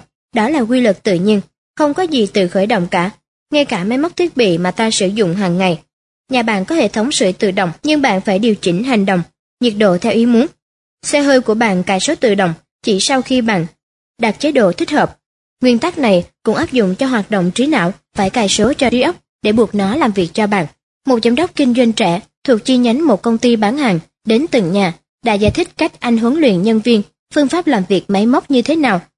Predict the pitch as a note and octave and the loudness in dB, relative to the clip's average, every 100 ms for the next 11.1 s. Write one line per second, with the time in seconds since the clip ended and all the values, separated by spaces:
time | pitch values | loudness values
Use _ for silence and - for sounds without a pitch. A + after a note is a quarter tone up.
0 | _ G#3 G#3+ E4 B3 G3+ G3 F3+ G3+ F3+ | _ 0 0 0 2 2 2 0 0 0
1 | G3 C4 - A3+ C#4 B3+ A3+ _ _ - | 0 0 0 -2 0 0 -2 _ _ -6
2 | G3 G3 E3+ A3 G#3 A3 G3+ - _ _ | -4 -2 -2 0 0 2 0 -2 _ _
3 | _ _ _ _ - B3 C#4+ C#4 E4+ - | _ _ _ _ -4 0 0 0 -2 -4
4 | F4 - A3 F#3+ - _ - E4 C#4+ G3+ | -6 -4 -2 -2 -6 _ -2 2 2 2
5 | A#3+ G3 G3 C#4+ D4 G3 F#3+ C#4 D#4+ A#3 | 0 0 0 -2 -2 0 0 -2 0 0
6 | F#3 G3 E3+ _ _ _ - D4+ D4 A3+ | 0 0 -2 _ _ _ -4 0 2 2
7 | G#3 F#3 F3+ D#4 - C#4+ - A#3+ A3 G3+ | 2 2 0 -2 -2 -4 -2 -2 0 0
8 | F3 - F#3 A#3+ F#3 F#3+ F#3 - _ - | -2 -2 -2 0 0 0 -2 -6 _ -2
9 | G#3 F#3+ G#3 D#4 G#3 F3+ F#3+ F3+ F#4 - | 0 2 0 0 0 2 2 2 -2 -4
10 | _ _ _ _ - A3 G#3 G3 E3 D4 | _ _ _ _ -2 2 2 2 0 -2